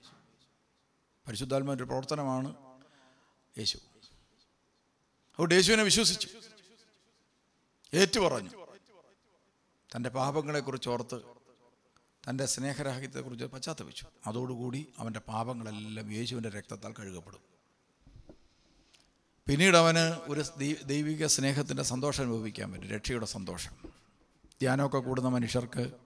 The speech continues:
ഇങ്ങനത്തെ സന്തോഷമൊക്കെ പലർക്കും കിട്ടാറുണ്ട്.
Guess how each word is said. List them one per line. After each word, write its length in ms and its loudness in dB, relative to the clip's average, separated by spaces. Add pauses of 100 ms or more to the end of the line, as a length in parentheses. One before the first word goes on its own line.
(640)
ഇങ്ങനത്തെ 300 0
സന്തോഷമൊക്കെ 640 -2
പലർക്കും 400 -6
കിട്ടാറുണ്ട്. 520 -10